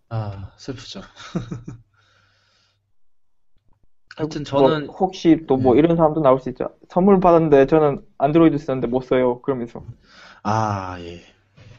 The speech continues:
Speaker 2: 없을
Speaker 1: 그
Speaker 2: 것 같죠? 아, 와요.
Speaker 1: <coughs> 있을 겁니다. 그걸 생각 안 하고 사는 사람도 꼭 있어요.
Speaker 2: 분명히 있습니다.
Speaker 1: 예, 있어요.
Speaker 2: 심지어
Speaker 1: 그
Speaker 2: iOS와 안드로이드 차이 모르는 분들도 아직 많습니다.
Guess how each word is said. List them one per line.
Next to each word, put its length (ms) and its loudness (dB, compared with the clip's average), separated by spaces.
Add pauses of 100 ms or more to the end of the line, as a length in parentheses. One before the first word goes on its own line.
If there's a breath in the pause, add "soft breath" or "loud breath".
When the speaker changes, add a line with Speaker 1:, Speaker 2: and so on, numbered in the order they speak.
(640 loud breath)
Speaker 2:
없을 180 0
Speaker 1:
그 60 4
Speaker 2:
것 40 8
같죠? 440 2
아, 100 4
와요. 260 2
Speaker 1:
<coughs> 1500 -2
있을 260 -2
겁니다. 480 0
그걸 400 4
생각 380 -2
안 80 0
하고 200 0
사는 200 -4
사람도 260 -4
꼭 140 -6
있어요. 380 -10 (580 loud breath)
Speaker 2:
분명히 300 0
있습니다. 460 -4 (380)
Speaker 1:
예, 40 -4
있어요. 800 -4 (1400 loud breath)
Speaker 2:
심지어 240 4
Speaker 1:
그 60 4
Speaker 2:
iOS와 500 4
안드로이드 320 2
차이 220 2
모르는 380 4
분들도 380 0
아직 220 -4
많습니다. 640 -6